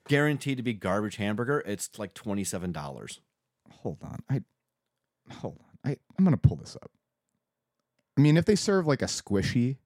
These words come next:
Speaker 2: no, even that.
Speaker 1: No.
Speaker 2: Mo-, Moe's po-, yeah, okay. Moe's Pop-Up in Buffalo, Steel Leaf Brewing, Transit Road, Williamsville. All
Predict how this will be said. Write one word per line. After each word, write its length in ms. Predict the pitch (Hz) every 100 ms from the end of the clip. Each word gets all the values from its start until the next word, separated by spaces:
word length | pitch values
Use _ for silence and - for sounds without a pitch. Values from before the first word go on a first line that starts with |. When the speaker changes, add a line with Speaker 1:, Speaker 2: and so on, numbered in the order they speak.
| _ _ _ _ _ _ _ _ _ _ _ _ _ _
Speaker 2:
no, 160 | 180 156
even 220 | 180 220
that. 240 | 117 104 - _ _ _ _ _ _
Speaker 1:
No. 80 | - 120
Speaker 2:
Mo-, 120 | 123
Moe's 240 | 131 147 156
po-, 180 | - 143 -
yeah, 140 | 127 98
okay. 200 | 117 110 -
Moe's 300 | 120 185 208
Pop-Up 500 | - 131 127 127 120
in 100 | 98
Buffalo, 560 | 95 95 95 92 92 - _ _ _ _
Steel 340 | - - 131
Leaf 240 | 147 143 -
Brewing, 720 | 113 113 113 117 113 117 120 - _ _ _ _ _ _ _ _ _ _
Transit 380 | - 113 123 127
Road, 320 | 113 107 107
Williamsville. 380 | 101 101 104 95 101
All 260 | 98 98